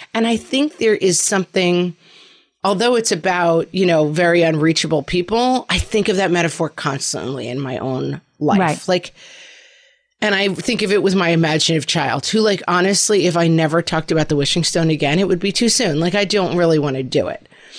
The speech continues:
Speaker 1: But, and she's a fairly easy to access child, so I don't really need it with her. But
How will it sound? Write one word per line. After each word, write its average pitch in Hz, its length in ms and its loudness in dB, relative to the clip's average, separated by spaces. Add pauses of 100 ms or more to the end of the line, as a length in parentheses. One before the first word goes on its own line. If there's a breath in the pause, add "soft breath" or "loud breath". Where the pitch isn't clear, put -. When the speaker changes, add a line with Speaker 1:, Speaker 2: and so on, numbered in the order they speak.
(300 loud breath)
Speaker 1:
But, 208 440 -2
and 226 140 0
she's 277 240 0
a 240 100 2
fairly 180 500 2
easy 160 360 2
to 151 220 -2
access 151 400 0
child, 170 460 0
so 165 120 2
I 160 80 4
don't 160 340 0
really 147 720 2 (180)
need 156 420 2
it - 180 -2
with 143 200 -2
her. - 280 -4 (380 loud breath)
But 220 320 -2